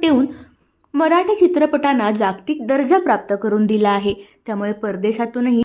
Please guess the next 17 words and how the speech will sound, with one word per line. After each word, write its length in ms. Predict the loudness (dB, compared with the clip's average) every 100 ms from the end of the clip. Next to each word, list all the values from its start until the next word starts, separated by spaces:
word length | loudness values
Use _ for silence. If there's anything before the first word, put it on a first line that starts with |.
| -2
अनेक 280 | -2 0 2
प्रोडक्शन 500 | 4 4 2 2 0
हाऊस 360 | 2 2 2 0
मराठी 380 | -4 -4 -2 -4
चित्रपटाची 640 | -6 -8 -10 -6 -6 -2 0
निर्मिती 520 | 0 0 0 0 2
करण्यात 440 | 2 2 0 -2
उत्सुक 420 | -6 -6 -6 -4
आहेत. 220 | -2 -2 -6 -8 -20 _ _ _ _
म्हणूनच 500 | 4 4 4 2 2 2
न्यूझीलंड 480 | 4 6 6 6
मोशन 360 | 4 4 4 2
पिक्चर्सने 680 | 0 -6 -6 -6 -2 -2 -2
सीड 380 | -8 -2 2 4
विंचुरकर 600 | 6 4 6 4 4 0
मराठी 420 | 0 0 0 0 -2
प्रेक्षकांसाठी 840 | 0 -2 -2 0 2 2 0 -2